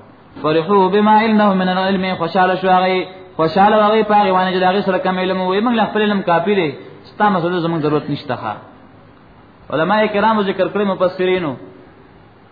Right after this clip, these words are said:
وایي، جالونوس، جالونوس یو حکیم و که نه، وایي عیسی علیه الصلاۃ والسلام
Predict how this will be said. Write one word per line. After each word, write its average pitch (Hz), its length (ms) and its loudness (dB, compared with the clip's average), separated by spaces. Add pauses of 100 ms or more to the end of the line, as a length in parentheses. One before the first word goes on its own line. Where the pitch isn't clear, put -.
(520)
وایي، 156 200 2
جالونوس، 196 440 4 (240)
جالونوس 196 500 2
یو 190 120 2
حکیم 160 480 -4
و 156 40 -6
که 156 140 -2
نه، 214 120 -2 (680)
وایي 170 280 2 (840)
عیسی 165 200 0
علیه 208 220 4
الصلاۃ 208 300 2
والسلام 185 360 -2